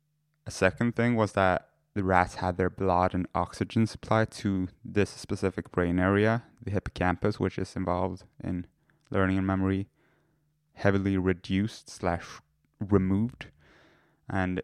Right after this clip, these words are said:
it is very unlikely that this will happen to you in your life.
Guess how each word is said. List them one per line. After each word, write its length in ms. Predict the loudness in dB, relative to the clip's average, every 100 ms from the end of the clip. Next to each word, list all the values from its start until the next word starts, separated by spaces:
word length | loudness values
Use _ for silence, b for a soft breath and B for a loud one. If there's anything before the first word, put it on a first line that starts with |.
| -8
it 100 | -4
is 140 | -4 4
very 220 | 4 6
unlikely 600 | 6 4 4 0 -8 -6
that 380 | -4 -4 -4 -6 -6
this 320 | -6 -8 -10
will 140 | -8
happen 300 | -6 -6 -8
to 120 | -10 0
you 360 | 2 4 2 -6 -8
in 140 | -2 0
your 320 | 2 -2 -6 _ -2
life. 340 | 0 0